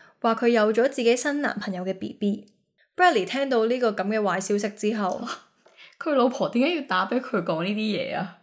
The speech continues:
Speaker 1: 通知佢一聲。<laughs>
Speaker 2: 但係唔係已經分開咗㗎喇咩？
Speaker 1: 係啊。
Speaker 2: 即係打俾個 ex，「哦，我而家有咗啊。
Speaker 1: 係啊。
Speaker 2: 你過成點啊？我覺得好好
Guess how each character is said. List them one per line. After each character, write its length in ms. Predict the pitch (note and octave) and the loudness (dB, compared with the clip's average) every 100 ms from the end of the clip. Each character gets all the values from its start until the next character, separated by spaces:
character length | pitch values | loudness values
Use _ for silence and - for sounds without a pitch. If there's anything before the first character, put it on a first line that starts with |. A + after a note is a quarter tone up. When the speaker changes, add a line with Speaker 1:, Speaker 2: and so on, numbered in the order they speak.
| _ _ _ - | _ _ _ -14
Speaker 1:
通 240 | - C4+ | -6 -4
知 100 | C4+ | 0
佢 180 | C#4+ E4+ | 4 6
一 40 | - | 6
聲。 360 | A#3 A3 C4 - _ - F4+ | 6 4 2 -6 _ -8 -4
<laughs> 120 | E4 - _ _ | -4 -8 _ _
Speaker 2:
但 200 | B3 G3+ | 0 0
係 40 | F3+ | 2
唔 40 | |
係 120 | E3 | 0
已 80 | E3+ | 2
經 140 | B3+ D4 | 0 0
分 240 | D4+ C#4+ | 0 2
開 380 | C4+ A#3+ C4 C4 | 2 4 4 4
咗 100 | F#3 | 4
㗎 260 | D3+ F3+ F#3 | 4 4 4
喇 80 | F3 | 4
咩？ 320 | F#3 G3+ A3+ - | 4 4 0 -4
Speaker 1:
係 240 | - G#3 | 0 2
啊。 140 | G3 F#3+ | 4 2
Speaker 2:
即 60 | |
係 60 | E4+ | 2
打 180 | A#3 A3+ | 4 4
俾 100 | C4 | 4
個 80 | |
ex， 240 | - G3 - - | 2 0 -4 -4
「哦， 200 | G#4 G#4 | -4 -2
我 80 | - | -2
而 60 | |
家 100 | D4 | 0
有 160 | F4 D4 | 0 2
咗 420 | C4+ C4 B3 C4+ | 0 0 0 -2
啊。 240 | C#4+ C4 B3 | -2 -4 -4
Speaker 1:
係 280 | A#3+ A3+ G3+ | 4 6 6
啊。 120 | G3 | 4
Speaker 2:
你 80 | D#4 | 2
過 160 | D#4+ D#4+ | 2 2
成 240 | C#4 A#3+ | 2 2
點 260 | B3 B3+ D#4 | 4 4 4
啊？ 340 | E4+ D#4+ - | 4 4 0
我 60 | C4+ | 0
覺 80 | D#4 | 2
得 100 | F4 | 2
好 180 | D4+ D4+ | 2 2
好 140 | D#4 | 2